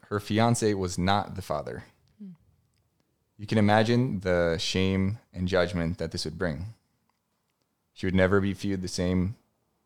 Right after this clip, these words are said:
Speaker 1: by family, friends, and especially by her fiancé. What justification could she possibly give him?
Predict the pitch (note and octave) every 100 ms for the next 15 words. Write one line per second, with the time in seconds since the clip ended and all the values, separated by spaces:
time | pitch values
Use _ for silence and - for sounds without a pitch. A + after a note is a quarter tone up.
0 | _ - D#2+ - G2+ A2 A#2 A#2 A2+ A#2+
1 | _ _ _ _ F#2+ F#2+ F#2 F#2+ - -
2 | - _ _ _ _ _ G#2 F#2 - -
3 | F2+ F2 E2+ D#2 D2+ D#2 D#2 D#2 D2+ -
4 | - G2+ _ _ _ _ _ _ _ _
5 | _ _ _ _ _ _ G#2 A#2 - A2+
6 | - G#2 G2+ F#2 F2 F2+ F2 - E2+ F2+
7 | E2+ D#2+ - D#2+ D#2 D#2 - D2 - -